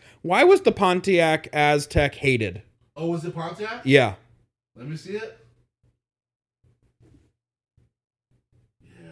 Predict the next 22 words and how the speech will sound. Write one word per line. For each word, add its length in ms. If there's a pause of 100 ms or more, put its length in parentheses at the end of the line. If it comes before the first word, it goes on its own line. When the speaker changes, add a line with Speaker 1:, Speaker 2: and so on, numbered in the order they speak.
(120)
Speaker 2:
that's 160
my 140
shit, 340
dude. 220 (340)
Speaker 1:
I 120
will 160
tell 160
you 140
this 440
also. 640 (380)
Um, 760 (500)
I 120
might 180
have 140
to 100
revise 380
my 160
answer. 400
The 100
Lexus 560
was 180
certainly 800